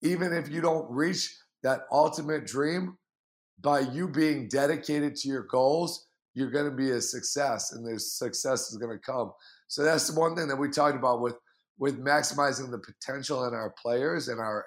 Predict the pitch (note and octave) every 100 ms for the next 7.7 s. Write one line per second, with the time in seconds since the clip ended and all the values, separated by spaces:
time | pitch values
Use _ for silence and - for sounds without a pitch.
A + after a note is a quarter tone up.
0 | - A#2+ B2+ D#3 D3 C#3 A#2+ A2 - -
1 | C3 C#3 F3 E3+ - _ _ _ _ _
2 | C3 A#2+ A#2+ G3 F#3+ - D3+ C3+ B2+ A#2+
3 | A#2 G2 B2 C#3 D3 - _ _ _ _
4 | - D3+ F3 F#3 F#3+ F#3 E3+ D3+ B2+ C3+
5 | A#2 B2 E3 F#3+ - B2 A#2+ A#2+ B2 A#2
6 | A#2+ B2+ B2+ - _ _ _ - C3+ G#2+
7 | - D3+ F#3 F3 C#3+ B2 B2